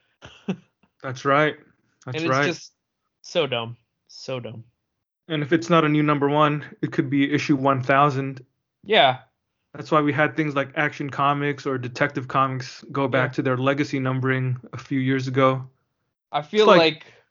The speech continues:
Speaker 2: Detective Comics back right before the New fifty-two, it
Speaker 1: Mm-hmm.
Speaker 2: was around, what, issue, like, nine hundred or so?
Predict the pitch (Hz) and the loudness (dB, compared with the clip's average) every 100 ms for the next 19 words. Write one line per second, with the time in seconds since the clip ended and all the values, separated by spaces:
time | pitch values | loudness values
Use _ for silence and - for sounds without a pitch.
0 | _ 156 147 208 202 185 - 196 202 196 | _ -8 2 2 4 0 4 4 4 -2
1 | - 185 165 165 165 - - 156 160 175 | -6 -4 2 2 0 -10 -20 -18 0 2
2 | 180 170 - 170 160 151 147 147 139 147 | 2 -2 -4 -2 0 0 0 -2 -4 -2
3 | 156 160 156 - 160 156 135 - 151 156 | 2 2 0 -2 -2 -2 -4 0 2 2
4 | 156 - _ _ _ _ 160 160 151 147 | -2 -14 _ _ _ _ 0 4 4 2
5 | 151 151 147 151 131 147 131 147 139 131 | 2 0 0 0 -2 -4 -6 -4 0 0
6 | 131 135 143 139 131 143 143 156 156 165 | -2 -2 -2 -2 -4 -4 -2 -2 2 2
7 | 165 | 2